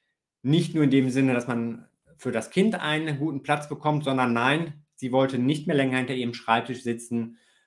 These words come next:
sondern ihre Zeit verbringen mit Kindern und in der Natur. Ja, als Bankkauffrau ist man nicht unbedingt pädagogisch ausgebildet.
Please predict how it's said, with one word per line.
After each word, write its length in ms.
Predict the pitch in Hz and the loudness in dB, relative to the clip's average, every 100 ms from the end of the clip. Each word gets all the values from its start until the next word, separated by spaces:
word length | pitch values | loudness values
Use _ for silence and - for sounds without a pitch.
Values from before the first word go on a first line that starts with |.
| _ | _
sondern 580 | 123 123 123 117 117 113 - - | -2 2 2 0 -4 -10 -20 -6
ihre 240 | 143 131 | -4 -4
Zeit 300 | - 131 135 | 4 6 6
verbringen 540 | 139 113 127 127 127 117 | 2 0 0 2 0 2
mit 220 | 175 185 | 2 2
Kindern 560 | - 151 147 135 135 - | 2 4 6 4 2 -2
und 360 | 135 135 135 - _ _ | 2 2 2 -8 _ _
in 160 | 127 | 0
der 100 | 123 | 2
Natur. 420 | 117 107 - - - _ _ _ _ _ _ _ _ _ _ _ _ _ _ _ _ | 2 -2 -10 -20 -20 _ _ _ _ _ _ _ _ _ _ _ _ _ _ _ _
Ja, 260 | 143 117 | 2 2
als 220 | - 135 107 | -2 -8 2
Bankkauffrau 680 | 131 180 175 170 - 170 | 4 4 4 2 4 4
ist 120 | 139 - | 4 -2
man 220 | 131 120 | -4 -2
nicht 200 | 147 151 | -4 -2
unbedingt 380 | 160 156 143 147 | -2 0 0 0
pädagogisch 480 | 135 120 190 160 | 0 2 2 0
ausgebildet. 840 | - 120 - 117 131 156 202 - | -4 -8 -6 -2 2 2 0 -2